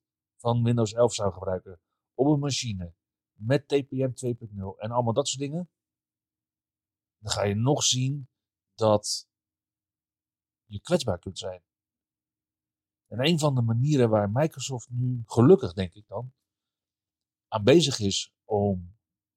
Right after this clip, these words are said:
daar veel meer informatie en beveiliging naartoe te brengen,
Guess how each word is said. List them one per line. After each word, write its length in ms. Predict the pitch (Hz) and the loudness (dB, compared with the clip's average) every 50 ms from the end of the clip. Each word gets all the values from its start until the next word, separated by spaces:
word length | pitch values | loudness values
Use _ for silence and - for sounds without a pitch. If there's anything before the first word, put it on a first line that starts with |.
| _ _ _ _ _ _ _ _ _ | _ _ _ _ _ _ _ _ _
daar 440 | _ 117 107 110 101 98 101 98 - _ _ _ | _ _ -2 0 0 0 0 -2 -4 _ _ _
veel 420 | - - - - 165 180 180 160 | -18 -16 -6 0 4 4 6 6
meer 240 | 131 120 117 113 104 | 6 4 2 2 0
informatie 520 | 117 113 - 120 110 110 104 101 - - | -4 -6 -6 -6 -4 -2 -4 -4 -4 -8
en 60 | 98 | -12
beveiliging 460 | 92 90 95 110 127 135 127 127 127 120 | -12 -8 -6 -4 -4 -4 -6 -10 -10 -10
naartoe 240 | 117 113 - 117 | -10 -12 -12 -16
te 60 | 104 104 | -14 -10
brengen, 400 | 101 104 104 101 104 113 113 | -8 -8 -6 -6 -8 -8 -10